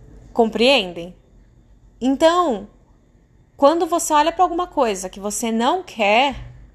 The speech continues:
e continua se desgastando com aquilo, e continua pensando sobre aquilo, e continua usando aquilo como uma desculpa pra que você não suba em frequência vibracional,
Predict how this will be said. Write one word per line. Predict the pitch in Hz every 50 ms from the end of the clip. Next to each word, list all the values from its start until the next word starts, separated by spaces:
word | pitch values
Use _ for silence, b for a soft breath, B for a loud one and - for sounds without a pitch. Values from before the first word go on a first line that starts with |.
| _ _ _ _ _ _ _ _ _ b b b b b b b b b b
e | 247 226
continua | - 262 269 269 254 262 240 247 277 330
se | 330 - 320
desgastando | 269 - 262 226 269 269 269 262 - - - 226 226 240 247 233 196
com | - - 220
aquilo, | 214 214 - - - 233 240 247 233 202 196
e |
continua | 202 - 226 226 226 - 220 226 277 339
pensando | 339 - 330 320 - - 294 277 277 277
sobre | 269 - - 285 262 262
aquilo, | 269 262 262 - 220 202 226 240 233 202 175 - -
e | - 220
continua | - 254 254 254 - - 226 240 277 330 370
usando | 349 294 233 233 262 320 349 359
aquilo | 311 - - 294 294 294
como | 285 - 285 277 269
uma | 269 277 262
desculpa | 233 254 - - - - 294 294 - 220
pra | 196 - 208
que | 214 -
você | 214 226 226 - 254
não | 233 254 349
suba | - - - - 262 302 311 247 190
em | 190 196
frequência | - 190 175 - - 190 151 - - 190
vibracional, | 175 175 170 175 160 165 - 180 165 165 175 208 254 262 226